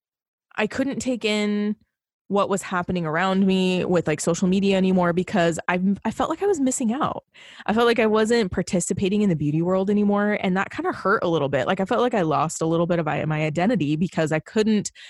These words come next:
participate in the social side, quote unquote. I'm doing a lot of air quotes. The social <laughs> side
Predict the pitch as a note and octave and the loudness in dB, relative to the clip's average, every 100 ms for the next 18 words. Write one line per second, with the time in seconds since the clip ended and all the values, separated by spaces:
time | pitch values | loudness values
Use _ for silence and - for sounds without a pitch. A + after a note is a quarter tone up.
0 | - - F3 G3 F3 - F#3 - F3+ D#3 | -20 -6 -2 -2 -2 -2 -2 0 0 0
1 | - - D#3+ E3+ - D#3 D#3 D#3+ C#3+ C#3 | -2 -2 0 0 -2 -4 -2 0 0 0
2 | C#3+ D#3+ - - D#3 D3+ D3 E3+ A3+ D#4 | 0 -4 -6 -6 -6 -2 -2 -2 -2 -4
3 | D3 C#3+ C#3+ C#3 C#3 B2+ A2+ - - - | -2 -2 -2 -2 -6 -6 -6 -8 -12 -18
4 | - - - F#3 - F#3+ A3+ B3+ E3+ D#3+ | -20 -20 -2 0 2 2 2 2 0 0
5 | E3 F3+ G#3 F#3+ G3 | -2 0 -2 -2 -4